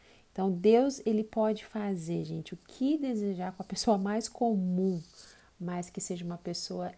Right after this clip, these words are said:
inteiramente dedicada a Ele, uma pessoa consagrada. E não se esqueçam, os padrões de excelência de Deus são diferentes dos padrões dos homens. Que Deus abençoe muito a sua vida. Senhor, que o Senhor abençoe cada pessoa que está ouvindo esse podcast,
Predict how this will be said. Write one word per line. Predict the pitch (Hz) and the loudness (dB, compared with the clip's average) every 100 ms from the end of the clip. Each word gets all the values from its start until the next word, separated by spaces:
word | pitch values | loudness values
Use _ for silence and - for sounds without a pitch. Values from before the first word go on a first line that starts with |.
| - | -10
inteiramente | 247 311 370 - 294 247 190 165 170 170 | -8 -4 -6 -4 -2 -2 -4 -6 -8 -6
dedicada | 180 165 170 170 160 160 | -6 -6 -8 -8 -8 -8
a | |
Ele, | 156 139 139 | -8 -8 -12
uma | 147 | -14
pessoa | 147 160 - 160 | -14 -12 -10 -10
consagrada. | - 170 175 - 160 139 123 - - _ - - - _ | -6 -6 -6 -6 -8 -8 -10 -12 -18 _ -20 -20 -20 _
E | 208 254 339 330 | -2 0 0 -2
não | 226 | -6
se | 240 294 | -2 -2
esqueçam, | 269 - 170 156 - 156 143 | -2 -4 -4 -4 -8 -10 -8
os | 170 | -10
padrões | - 196 180 185 196 | -4 -2 0 0 0
de | 196 | 0
excelência | 196 180 170 165 165 | -2 -4 -4 -6 -8
de | 151 | -10
Deus | 151 156 160 160 - - _ _ | -8 -6 -6 -8 -12 -18 _ _
são | - 185 170 | -10 -4 -4
diferentes | 151 170 202 220 - 185 147 139 - - _ _ _ - | -4 0 0 0 -2 -2 -4 -8 -14 -20 _ _ _ -8
dos | 156 | -8
padrões | - 170 147 147 147 | -4 -4 -4 -4 -6
dos | 139 147 - | -8 -10 -8
homens. | 185 131 135 - | -10 -10 -12 -12
Que | 165 | -6
Deus | 170 170 | -4 -4
abençoe | 165 165 - 170 160 | -4 -4 -6 -6 -2
muito | 170 220 220 | 0 0 0
a | 208 | -2
sua | - 190 | -2 -6
vida. | 170 143 139 143 143 - - - - - - | -6 -8 -8 -10 -12 -16 -20 -20 -20 -20 -10
Senhor, | - 190 185 190 | -4 -2 0 -2
que | - | -2
o | |
Senhor | - 190 180 | -4 -2 0
abençoe | 180 185 185 - 180 | -2 -2 -2 -2 -2
cada | 175 190 202 | -2 -2 -2
pessoa | 208 196 - | -2 -4 -4
que | 185 | -6
está | - - 180 | -8 -4 -4
ouvindo | 170 170 170 | -2 -2 -4
esse | 170 - | -4 -8
podcast, | - 165 - - 165 160 160 165 - | -8 -10 -10 -10 -6 -2 -2 -6 -10